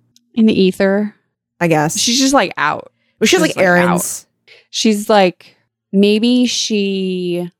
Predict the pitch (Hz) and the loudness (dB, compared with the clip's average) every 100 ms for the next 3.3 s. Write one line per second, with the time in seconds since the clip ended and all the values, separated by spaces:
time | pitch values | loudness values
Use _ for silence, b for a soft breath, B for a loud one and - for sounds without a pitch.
0 | _ _ _ 190 185 185 190 175 165 156 | _ _ _ 0 2 2 0 -2 -4 -6
1 | 156 151 - 156 151 147 - 147 147 143 | -8 -8 -6 -6 -6 -12 -4 -4 -2 -6
2 | 147 - _ - - 156 131 156 - 151 | -8 -12 _ -8 -4 -4 -4 -8 -8 -6
3 | 143 147 - | -6 -8 -10